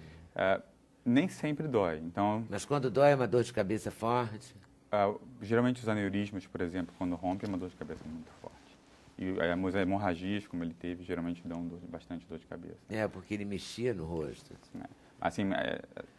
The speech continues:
Speaker 1: gente
Speaker 2: Inicialmente, depois,
Speaker 1: É.
Speaker 2: eu, eu tô falando isso pensando na pergunta do doutor Gottlieb, porque, é, ele não tava sozinho e tinha
Speaker 1: Uhum.
Speaker 2: sinais evidentes, né?
Speaker 1: É, agora, as pessoas não podem se fixar no sintoma de dor,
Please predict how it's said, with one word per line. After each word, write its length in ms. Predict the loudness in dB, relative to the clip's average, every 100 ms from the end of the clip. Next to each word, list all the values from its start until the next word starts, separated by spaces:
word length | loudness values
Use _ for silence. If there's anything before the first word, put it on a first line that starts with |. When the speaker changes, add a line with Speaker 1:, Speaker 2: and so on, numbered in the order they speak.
| -10
Speaker 1:
gente 160 | -10 -6
Speaker 2:
Inicialmente, 840 | -4 -2 0 4 4 4 2 2 0
depois, 540 | -2 0 0 2 2
Speaker 1:
É. 240 | 2 4 2 -2
Speaker 2:
eu, 80 | -4
eu 40 | -2
tô 140 | 0
falando 380 | 4 4 4 4
isso 280 | 2 0 0
pensando 460 | 0 0 0 0
na 80 | 0
pergunta 560 | 2 0 0 -6 -4 -4
do 240 | -4 -6
doutor 320 | -6 -6 -6 -6
Gottlieb, 500 | -8 -8 -8 -6 -6 -10
porque, 640 | -10 -8 0 2 2 0 -4 -4
é, 380 | -2 -2 -4
ele 180 | -4 -4
não 80 | -2
tava 200 | -2 -2 -2
sozinho 600 | -2 -2 -2 -4 -4 -2
e 300 | -2 -2 -4
tinha 300 | -4 -2 -2
Speaker 1:
Uhum. 320 | 0 -2 -4 -10 -20 -14
Speaker 2:
sinais 560 | -8 -2 0 0 0
evidentes, 600 | -2 -2 -2 -2 -4 -10
né? 100 | -14 -16 -6
Speaker 1:
É, 100 | 2
agora, 160 | 4 4
as 80 | 2
pessoas 300 | -2 0 0
não 80 |
podem 240 | 2 2 2
se 180 | -6 -6
fixar 600 | -4 -8 -6 0 2 2
no 80 |
sintoma 340 | 0 -2 0 0
de 80 | 0
dor, 280 | 0 -2